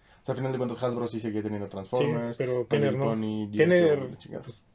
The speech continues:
Speaker 2: te diría, pregúntale, pero, pues, ya no puedes porque ya no
Speaker 1: Ya
Speaker 2: existe.
Speaker 1: no se puede. <laughs> Es más, traigo un peso, compro Kenner.
Speaker 2: Ajá. Sí, Kenner, pues, ya no, y por algo.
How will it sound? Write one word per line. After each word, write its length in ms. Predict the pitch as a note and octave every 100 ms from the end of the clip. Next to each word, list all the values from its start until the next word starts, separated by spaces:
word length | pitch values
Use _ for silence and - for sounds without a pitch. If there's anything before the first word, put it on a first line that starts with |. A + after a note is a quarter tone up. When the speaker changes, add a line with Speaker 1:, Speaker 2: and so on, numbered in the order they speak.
| _
Speaker 2:
te 100 | - C3+
diría, 300 | C3 C3 C#3+
pregúntale, 480 | C#3+ D3+ F#3+ D#3+ D#3+
pero, 220 | D3 A#2+
pues, 100 | A#2
ya 80 | B2
no 80 | B2+
puedes 220 | F3 D3+
porque 220 | - -
ya 60 | A2+
no 100 | D3
Speaker 1:
Ya 140 | D3 D3
Speaker 2:
existe. 120 | C3+
Speaker 1:
no 60 |
se 120 | B2 A#2+
puede. 280 | D#3+ C3
<laughs> 580 | A2 C#3 - C#3 C#3+ C#3 - - - -
Es 120 | D3+
más, 260 | C#3+ C#3+ C#3
traigo 220 | D3+ D#3
un 140 | E3 D3+
peso, 280 | D#3 C3+ A2
compro 260 | C#3 C3+
Kenner. 220 | B2+ B2+ F2 - A#2 C3 - D3 -
Speaker 2:
Ajá. 200 | C#3 - D3+ - A#2 - - - - - - -
Sí, 180 | - D#3+
Kenner, 240 | E3 D#3+
pues, 140 | C3
ya 80 | A#2+
no, 220 | A#2+ A#2 - - -
y 100 | C#3
por 180 | A#2+ B2
algo. 300 | A#2+ A#2 G#2+